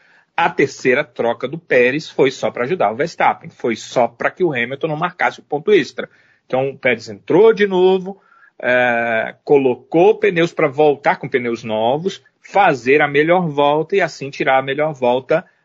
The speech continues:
do Lewis Hamilton. Foi só pra isso. O Pérez estava em décimo, pelo que eu vi aqui do tempo que ele vinha fazendo, provavelmente ele brigaria com o Ocon pela nona colocação,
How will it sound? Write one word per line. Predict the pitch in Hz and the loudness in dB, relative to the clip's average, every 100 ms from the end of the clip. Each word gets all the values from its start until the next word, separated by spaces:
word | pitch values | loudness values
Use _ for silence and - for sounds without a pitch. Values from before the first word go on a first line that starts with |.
| - | -8
do | 135 | -2
Lewis | 135 127 151 165 | -2 -2 -4 -2
Hamilton. | 110 95 - | -2 -6 -18
Foi | - 175 | 0 0
só | - - 143 | 0 0 0
pra | 262 190 | 2 0
isso. | 107 - | -2 -6
O | |
Pérez | 123 117 - | -8 -8 -10
estava | - 147 180 | -4 -2 0
em | 208 | 0
décimo, | 147 147 - 180 196 _ _ _ _ | -2 -2 -4 -8 -8 _ _ _ _
pelo | 160 175 | 0 0
que | 170 175 | 0 -2
eu | 147 | -2
vi | 120 139 | 0 -2
aqui | - 135 | -2 -6
do | 123 | -8
tempo | - 135 | -6 -6
que | - | -2
ele | 127 | -2
vinha | 120 127 | -2 -6
fazendo, | 127 120 110 113 104 | -2 -2 -2 -6 -8
provavelmente | - 185 247 214 196 170 151 120 123 | -2 2 4 4 2 2 0 0 -4
ele | 127 | -6
brigaria | 131 156 165 151 147 156 | -2 0 2 2 2 0
com | 147 139 | -2 -4
o | 127 | -4
Ocon | - 117 113 _ _ _ | -6 -8 -10 _ _ _
pela | 147 139 | 0 0
nona | 117 120 | -2 -8
colocação, | 120 127 127 160 - 190 226 | -4 -4 -2 -6 -2 -2 -2